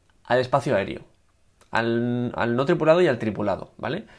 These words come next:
notam significa, o significaba anteriormente, es co-,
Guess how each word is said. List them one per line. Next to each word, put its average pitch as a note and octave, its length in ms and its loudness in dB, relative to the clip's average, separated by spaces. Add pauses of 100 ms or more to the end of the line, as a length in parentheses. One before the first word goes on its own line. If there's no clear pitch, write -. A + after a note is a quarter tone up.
(340)
notam C#3+ 220 2
significa, D3+ 500 -2
o A#2+ 80 -2
significaba A2 680 2
anteriormente, A2+ 680 -2
es A#2+ 320 -8
co-, - 200 -12